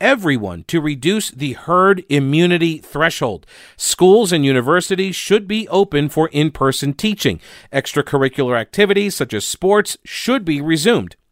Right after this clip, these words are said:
Young, low-risk adults should work normally rather than from home.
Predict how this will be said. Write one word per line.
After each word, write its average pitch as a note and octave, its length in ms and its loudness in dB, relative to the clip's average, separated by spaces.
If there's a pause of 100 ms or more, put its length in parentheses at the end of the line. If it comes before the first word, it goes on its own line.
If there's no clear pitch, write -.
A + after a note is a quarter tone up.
(200)
Young, E3 480 0 (240)
low-risk F#3 580 2
adults E3 480 0 (160)
should F#3+ 380 0
work E3+ 260 0
normally F#3 480 0
rather C3 320 -2
than C3+ 160 -2
from D3+ 200 -6
home. C#3 340 -2